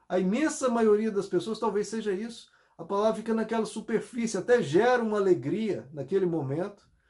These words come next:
uma alegria momentânea, a pessoa recebe com alegria, como Jesus diz, mas não tinha profundidade.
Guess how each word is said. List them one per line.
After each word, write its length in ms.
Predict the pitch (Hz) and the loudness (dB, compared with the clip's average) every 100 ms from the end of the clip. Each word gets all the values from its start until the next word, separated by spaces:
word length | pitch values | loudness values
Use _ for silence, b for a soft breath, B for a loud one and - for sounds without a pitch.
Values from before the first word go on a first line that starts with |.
| _ - | _ -6
uma 300 | 156 170 170 | 0 2 4
alegria 520 | 165 160 165 139 185 | 4 4 4 2 2
momentânea, 680 | 175 175 165 139 170 196 165 | 2 2 0 0 0 0 -2
a 40 | |
pessoa 380 | 175 - 185 180 | -2 -2 -2 0
recebe 580 | 143 170 - 180 208 180 | 0 0 0 0 0 -4
com 160 | 190 | -2
alegria, 460 | 185 165 131 156 208 | 2 2 0 -2 -2
como 220 | 175 160 | -2 -2
Jesus 300 | 151 139 170 | -2 -4 -6
diz, 420 | 127 190 226 - _ _ _ _ _ _ _ _ _ - | -6 -8 -8 -14 _ _ _ _ _ _ _ _ _ -6
mas 680 | 131 180 240 226 - - _ | 4 6 6 2 -8 -18 _
não 240 | 170 196 190 | -2 -2 -2
tinha 540 | - 185 185 185 180 _ _ | -6 -6 -4 -4 -8 _ _
profundidade. 1040 | 175 165 175 165 160 127 117 117 110 - | -4 -4 -4 -4 -4 -4 -6 -8 -10 -20